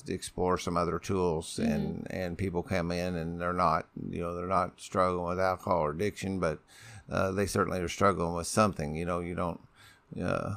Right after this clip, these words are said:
Speaker 1: like, uh, heard a guy come in, you know, we don't, we don't walk into these places generally on a, on a winning streak.
Speaker 2: Right.
Speaker 1: Uh, <laughs> and, and a lot of times what, you know, uh, one of the,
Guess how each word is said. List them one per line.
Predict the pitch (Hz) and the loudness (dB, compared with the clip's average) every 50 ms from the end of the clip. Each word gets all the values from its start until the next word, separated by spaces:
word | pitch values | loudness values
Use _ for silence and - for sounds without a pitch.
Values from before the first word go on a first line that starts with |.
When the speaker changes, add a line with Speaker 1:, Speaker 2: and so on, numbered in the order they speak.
| 95 | -4
Speaker 1:
like, | 104 95 95 98 - - | -2 -2 -2 -2 -2 -6
uh, | - 90 92 - - 101 104 107 - - | -6 -4 -4 -2 -2 -4 -4 -6 -6 -2
heard | 98 92 90 90 | -2 -2 0 0
a | |
guy | 80 92 90 80 85 | 0 2 2 2 2
come | - - 95 92 92 | 0 -2 0 0 0
in, | 92 87 85 | -2 -2 -2
you | 85 | -4
know, | 80 85 | -4 -2
we | 85 95 98 | -2 -2 -2
don't, | 95 90 90 - - - - - - - | -2 -2 -4 -6 -10 -16 -16 -14 -4 4
we | - 117 | 6 8
don't | 120 107 104 | 8 8 10
walk | 104 110 113 - - | 10 10 10 10 8
into | 107 104 101 95 | 4 4 4 4
these | 85 95 92 87 - - - 76 - - - | 2 0 -2 -2 -6 -10 -12 -14 -10 -2 2
places | 107 98 90 85 - 82 76 71 | 4 4 4 4 0 -6 -6 -2
generally | - 98 101 98 90 92 90 | 0 2 2 4 4 2 2
on | 87 85 87 | 2 2 4
a, | 82 80 | 4 2
on | 80 85 87 98 95 92 | 0 0 0 0 0 0
a | 85 | 0
winning | 85 98 98 92 90 87 85 | 0 0 -2 -2 -2 -4 -6
streak. | - - - 87 76 73 - - - - - - - | -6 -2 0 0 0 -2 -6 -16 -20 -20 -20 -14 -8
Speaker 2:
Right. | 185 185 175 156 - - | -4 -4 -4 -4 -6 -4
Speaker 1:
Uh, | - 85 92 95 - - 127 107 98 98 104 95 117 - - 139 - - | -2 0 2 2 4 6 6 6 6 4 6 6 6 6 4 2 -4 -6
<laughs> | - - - - | -10 -10 -8 0
and, | - 110 117 113 104 101 90 - - - - - | 4 6 6 8 6 4 0 -2 -10 -12 -6 2
and | - 117 120 | 4 6 8
a | |
lot | 117 113 117 120 113 | 10 12 12 12 10
of | - | 8
times | - 107 107 107 92 92 | 6 4 4 4 4 4
what, | 98 101 95 85 - - - | 6 6 6 4 2 -2 -6
you | 104 95 | -4 -2
know, | 95 92 95 - - | -2 -2 -4 -4 -2
uh, | - 104 101 | -2 -2 0
one | 104 113 117 113 | 2 4 6 6
of | 110 95 | 6 4
the, | 85 98 92 | 2 -2 -4